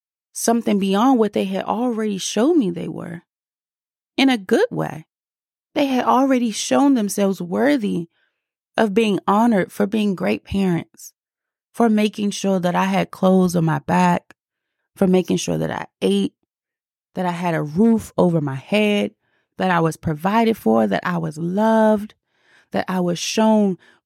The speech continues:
gratefulness, that I was shown how to love others, that I was shown how to read, how to write. I was given education,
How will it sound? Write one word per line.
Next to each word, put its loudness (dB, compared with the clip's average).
gratefulness, 0
that -2
I -2
was 0
shown 0
how -2
to -2
love 0
others, 4
that -4
I -4
was -6
shown -2
how 0
to -10
read, 0
how -2
to -2
write. 2
I 0
was -4
given 0
education, 0